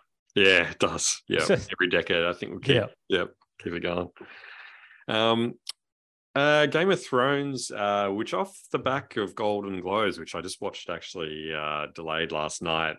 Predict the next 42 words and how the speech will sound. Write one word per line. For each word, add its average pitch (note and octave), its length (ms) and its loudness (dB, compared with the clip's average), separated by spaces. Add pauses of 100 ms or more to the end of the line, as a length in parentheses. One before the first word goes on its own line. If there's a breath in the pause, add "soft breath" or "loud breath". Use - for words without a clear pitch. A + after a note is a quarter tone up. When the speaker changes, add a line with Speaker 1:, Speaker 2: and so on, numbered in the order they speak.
Speaker 1:
Um, D#2 580 -2 (480 loud breath)
yeah, E2+ 180 0
it D#2 40 2
was D2+ 100 -2
pretty, F2+ 540 0 (320)
not B2+ 160 -2
the - 80 -2
best, D2+ 440 -2
uh, D#2 500 2 (120)
award, F2 420 2
<laughs> - 40 -18
like, - 260 -4
show, F2 400 4
I F2 80 4
thought. F2+ 380 -2
It - 40 -2
was, B2 260 4
it - 60 -2
was C3+ 140 0
okay. F#2 400 0
Some G2+ 200 -4
interesting, F#2+ 440 -8
some - 180 -6
good C#3 140 2
winners F#2+ 300 0
in F#2 60 -6
there, E2+ 240 -2
but, F2 200 0
um, E2+ 240 0 (320 loud breath)
Speaker 2:
Who D#3 80 4
Speaker 1:
Game - 140 0
of C3+ 80 6
Speaker 2:
hosted A3+ 180 0
Speaker 1:
Thrones. F3+ 140 2
Speaker 2:
them? G2+ 180 -8 (800 soft breath)
Speaker 1:
Uh, E3+ 680 2 (420)
oh, A#2 120 -10
I G2+ 100 -10
forget A2+ 240 -12
the A2+ 60 -14
guy's F#2+ 240 -4
name. G2 360 -2